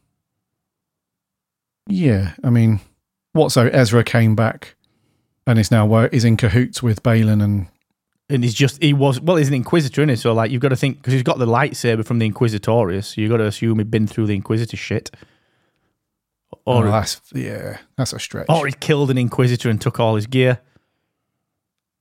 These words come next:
Speaker 1: Yeah, or, or, or Baylan knows the end game.
Speaker 2: Hmm.
Speaker 1: So doesn't wa-, want to reveal him to the, to those lot too early.
Speaker 2: I would sort of be annoyed if that was
Speaker 1: Yeah.
Speaker 2: the case. It's like a cheap twist.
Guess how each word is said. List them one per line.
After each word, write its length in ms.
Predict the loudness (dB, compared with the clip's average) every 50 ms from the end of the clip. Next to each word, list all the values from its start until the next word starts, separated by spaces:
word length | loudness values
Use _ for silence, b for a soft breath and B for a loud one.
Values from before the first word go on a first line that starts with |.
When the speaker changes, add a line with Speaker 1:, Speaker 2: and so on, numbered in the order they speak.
| _ _ _ _ _ _ _ _ _ _ _ _ _ _ 0
Speaker 1:
Yeah, 320 | 2 4 4 4 2 -2 -6 _ -2
or, 200 | 0 0 0 -2 _ _ _ -4
or, 260 | -2 0 0 0 -2 _ _ _
or 180 | 0 0 0 0
Baylan 360 | 2 2 4 4 4 4 4 4
knows 300 | 4 4 4 4 2 2
the 140 | 2 2 2
end 220 | 4 4 2 0 0
game. 220 | -2 -2 0 2
Speaker 2:
Hmm. 200 | 2 2 2 2 0 -2 -4 _ _ _ _ _ _ _ _ _ _ _
Speaker 1:
So 120 | -4 -2
doesn't 220 | 0 2 2 2 2
wa-, 240 | 0 0 0 0 -2
want 320 | -4 -4 -2 -2 -2 0 0
to 80 | 0 2
reveal 420 | 2 2 4 4 4 4 4 4 2
him 260 | 2 2 0 0 -2
to 120 | -2 -4 -4
the, 220 | -4 -4 -6 -6 _ _ _ _ _ _ _ _ _ _ _ _ _ _ -8
to 100 | -4 0 2
those 260 | 4 4 4 2 2
lot 220 | -2 -4 -4 -4
too 220 | -2 0 2 4 4
early. 340 | 4 2 2 0 -2 -6 -8 _ -2
Speaker 2:
I 160 | 0 2 2
would 180 | 2 2 0 -2
sort 380 | -4 -2 2 2 4 4 2 0
of 60 | 0
be 120 | 2 2
annoyed 360 | 2 2 2 2 2 2 0
if 140 | 0 -2 -2
that 160 | -2 -2 -2 -2
was 140 | -4 -4 -4
Speaker 1:
Yeah. 40 |
Speaker 2:
the 80 | -6 -8
case. 340 | -6 -4 -4 -4 -4 -6 -6
It's 120 | -4 -2
like 140 | -2 -2 -2
a 60 | -4
cheap 400 | -6 -4 -4 -4 -4 -4 -6 -12
twist. 440 | -12 -6 -6 -6 -6 -6 -12 -16 -16